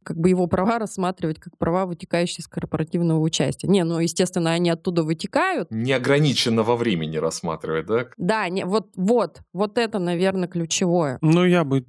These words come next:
Speaker 3: все-таки нет, я бы здесь сохранял то действующее правило, которое н-, есть у нас в законе.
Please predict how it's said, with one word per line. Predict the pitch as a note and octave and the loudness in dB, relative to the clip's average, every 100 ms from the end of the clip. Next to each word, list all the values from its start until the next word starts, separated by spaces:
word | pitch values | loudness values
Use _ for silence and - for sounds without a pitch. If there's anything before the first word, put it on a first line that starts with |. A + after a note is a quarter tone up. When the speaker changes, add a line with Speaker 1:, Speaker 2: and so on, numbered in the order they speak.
| B2+ | -8
Speaker 3:
все-таки | - D3 C3+ C3 | -2 0 0 2
нет, | D3 C#3+ A#2+ | 4 2 0
я | C#3 B2+ | -2 0
бы | B2 A#2+ A#2 A2+ A2+ | 2 2 2 -2 -2
здесь | A#2+ A#2 | 0 0
сохранял | - - - B2 B2+ B2+ B2 A2+ | -2 -8 -6 -4 -2 0 2 0
то | A2 A2+ A2 | -2 -4 -2
действующее | A#2 A#2+ - C3 - | 0 -2 -4 -6 -4
правило, | A2+ B2 A#2+ A2 A2+ | 0 0 0 -2 -6
которое | A#2+ A#2+ A#2+ A#2 | -4 -2 0 0
н-, | A#2 A#2 | 0 -4
есть | A#2+ C3 F#3+ - - | -2 0 0 -2 -2
у | |
нас | C#3 B2+ | 0 0
в | B2 | -2
законе. | C3 - C3+ B2 A2+ | -6 0 2 2 0